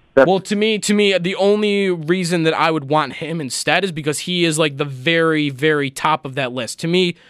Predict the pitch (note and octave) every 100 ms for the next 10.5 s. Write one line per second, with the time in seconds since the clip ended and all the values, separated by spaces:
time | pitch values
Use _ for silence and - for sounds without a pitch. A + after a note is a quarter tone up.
0 | - _ - F#3 E3 E3+ F#3+ G#3+ A3 A#3
1 | - _ _ _ - F#3 - _ _ _
2 | _ _ _ _ D3 F3+ F#3+ F#3+ D3+ E3+
3 | F#3 F3 D3+ E3+ F3 - E3+ C3+ D3 F3
4 | F#3+ D#3 E3 E3+ - F3+ F#3 F3+ F3 F3
5 | E3 D3+ C#3 D#3 C#3+ C3+ D3 E3 D3+ C#3+
6 | D#3 D3+ C#3 B2+ B2+ - - D3 D3 C#3+
7 | C3+ C3+ A#2+ B2+ A#2+ A2+ B2 A#2+ - -
8 | _ _ E3 C#3+ C#3+ E3 F#3 E3+ D3+ D#3+
9 | D3+ D#3+ D#3+ D#3 D3+ C#3+ C#3+ C#3+ C#3 C#3+
10 | B2+ A#2+ B2+ A#2+ B2